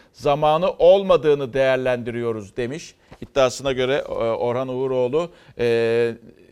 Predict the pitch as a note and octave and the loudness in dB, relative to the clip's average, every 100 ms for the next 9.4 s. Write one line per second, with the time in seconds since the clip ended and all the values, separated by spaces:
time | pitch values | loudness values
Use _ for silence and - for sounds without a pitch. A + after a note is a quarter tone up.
0 | - _ _ - C3 - B2 - B2+ C#3+ | -20 _ _ -10 -8 -6 -8 -8 -4 -2
1 | E3 - _ - D3+ - D3 B2 C#3 D3+ | -2 -4 _ -2 -2 -2 -4 -4 -6 -6
2 | C3+ C#3+ C3+ B2+ A#2 G#2+ B2 B2+ C#3+ D#3 | -2 -2 0 -2 -4 -4 -4 -4 -2 -2
3 | D3+ - D#3 E3+ F#3+ - _ B2+ C3+ E3+ | -2 -2 -4 -4 -4 -10 _ -8 -6 -6
4 | E3+ C#3 C3+ B2+ A2 - _ B2+ B2+ A#2+ | -6 -6 -4 -2 -2 -6 _ 0 0 0
5 | B2+ B2 A#2+ B2 A#2 - B2+ A#2+ A#2+ A#2 | -2 -2 -6 -8 -8 -6 -4 -2 -4 -8
6 | A#2+ G#2+ B2 B2 D3+ F3 - _ - D3 | -8 -6 -6 -4 -6 -8 -12 _ -8 0
7 | C3+ B2+ A#2+ C3 E3 - _ _ A2 A#2 | 0 0 0 2 0 -4 _ _ -4 -2
8 | B2 C#3 B2 D3+ - C#3 C#3+ - D3 C#3 | -2 -4 -4 -10 -12 -10 -6 -2 -2 -2
9 | A#2+ B2 D#3+ | -2 -2 -2